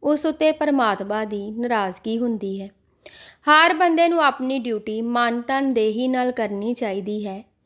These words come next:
ਨਿਤਨੇਮ ਅਤੇ ਸਤਸੰਗ ਵਿੱਚ ਅਟਕਾਰ ਨਹੀਂ ਪਾਉਣੀ ਚਾਹੀਦੀ,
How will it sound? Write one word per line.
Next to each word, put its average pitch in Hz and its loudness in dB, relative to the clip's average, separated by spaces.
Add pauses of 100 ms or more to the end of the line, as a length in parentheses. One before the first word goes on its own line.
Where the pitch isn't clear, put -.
(400)
ਨਿਤਨੇਮ 330 4
ਅਤੇ 311 0
ਸਤਸੰਗ 254 -2
ਵਿੱਚ 233 -4 (160)
ਅਟਕਾਰ 226 0
ਨਹੀਂ 226 -4
ਪਾਉਣੀ 196 -6
ਚਾਹੀਦੀ, 190 -10